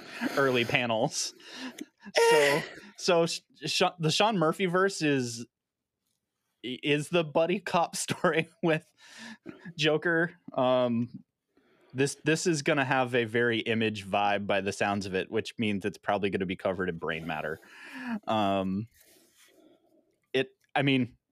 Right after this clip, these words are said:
Speaker 1: it, they're calling it Deadly Duo. <laughs> So I'm kind of curious how that's gonna play out. And if it's gonna be Batman like, "Hey, we don't do that here all the time, and that's the trope,"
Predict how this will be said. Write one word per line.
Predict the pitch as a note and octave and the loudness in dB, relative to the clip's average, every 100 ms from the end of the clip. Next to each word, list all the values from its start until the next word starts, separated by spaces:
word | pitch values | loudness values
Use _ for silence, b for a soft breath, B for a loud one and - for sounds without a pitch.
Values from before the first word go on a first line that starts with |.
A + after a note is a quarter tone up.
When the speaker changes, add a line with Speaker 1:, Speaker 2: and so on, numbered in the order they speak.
| _ A#2+ - | _ -14 -2
Speaker 1:
it, | D3+ B2+ | -2 2
they're | D3+ | 0
calling | - F3+ E3 | 2 2 2
it | C#3 | 0
Deadly | A#2+ G#2+ G2+ | 0 0 -2
Duo. | F#2 E2 A2 A2+ | -2 0 0 -2
<laughs> | C5+ A4+ B B B A#3+ - | -8 -12 B B B -18 -14
So | - C#3 C3 C3 C3 C#3+ | -2 0 2 2 0 0
I'm | C3 | -2
kind | B2+ D3 C#3 | 0 -2 -2
of | B2 | -4
curious | - B2 A2 - | -2 2 2 0
how | G#2 | 0
that's | G2 - | 0 0
gonna | G2 | -4
play | E2 G2 F#2 | 0 0 2
out. | E2 - C#3+ | 0 -2 -2
And | C#3+ | -2
if | C3+ | 0
it's | C#3+ | -2
gonna | E3+ D3 | 0 0
be | B2+ D#3+ C#3+ | 0 0 2
Batman | C3 C3 C3 B2+ | 2 2 0 2
like, | B2 A#2+ B B | 0 -2 B B
"Hey, | - G#3+ | 0 2
we | F3 F#3 | 4 2
don't | A3 C3+ | 0 0
do | C#3 E3 | 0 2
that | F#3 F3+ | 2 0
here | G3 G3+ G3 | 0 0 2
all | F3+ F#3+ | 0 0
the | G3 | 0
time, | G3 G3+ G3+ G3 | -2 -2 -2 0
and | A#2 A#2 | 0 0
that's | B2+ - | -2 -4
the | G#2+ | -6
trope," | - B2 G#3 - | -2 0 0 -4